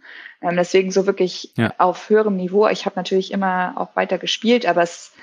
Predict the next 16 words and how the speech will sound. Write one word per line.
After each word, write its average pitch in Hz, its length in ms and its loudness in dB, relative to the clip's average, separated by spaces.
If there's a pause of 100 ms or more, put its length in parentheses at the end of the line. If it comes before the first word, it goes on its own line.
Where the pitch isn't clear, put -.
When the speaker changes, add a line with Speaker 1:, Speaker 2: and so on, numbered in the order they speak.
(300)
Speaker 1:
hat - 220 -2
mich 196 180 0
eingeschränkt 185 600 0
und 165 100 -2
ich 165 120 -10
hab 180 100 -6
auch 165 120 -6
gemerkt, 175 400 -2
dass 175 160 -6
ich - 120 -14
meinem 175 120 -6
Knie 202 220 0
nicht 185 140 0
wirklich - 180 -6
vertraut 170 420 -2
hab. - 220 -6